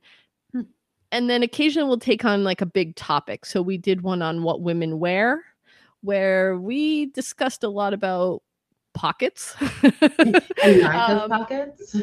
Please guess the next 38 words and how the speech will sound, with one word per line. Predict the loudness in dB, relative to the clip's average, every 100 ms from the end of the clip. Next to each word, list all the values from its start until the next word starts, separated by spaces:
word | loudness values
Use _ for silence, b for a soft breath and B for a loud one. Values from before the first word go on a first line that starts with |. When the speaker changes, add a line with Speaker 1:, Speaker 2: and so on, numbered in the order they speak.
| -2
Speaker 3:
<laughs> | -4 2
Speaker 2:
but | 2 4
Speaker 1:
Yeah. |
Speaker 2:
also, | 4 4 4 4
like, | 2 0 -2 -6 -6
judging, | 0 2 4 2 -2 -4 -6
judging | 0 2 4 4 4
women | 2 0 -2 -4
for | -2 -2
what | 0 -2 -2
they | -4
wear | 0 0 2 2 0
in | -4 -8 -6
general | -6 -4 -4 -4
and | -4
why, | -4 -2 -2 -2
why | -4 -4
do | -2
we | -2 -4
do | -4 -2
it | 0 0 -2
and, | -8 -10 -12 -14 -16 -12
and | -12 -8
what | -8 -8
sort | -6 -4
of | -4 -8 -16 -4
access | -2 -2 -4 -4 -4 -6
to | -10
clothing | -8 -6 -4 -4 -6
we | -8
have | -8 -6 -6 -8 -14 -14
in | -12
the | -10
first | -10 -14 -14
place. | -16 -16
So | -16 -14 -14 B B B
there's | 2
a, | 2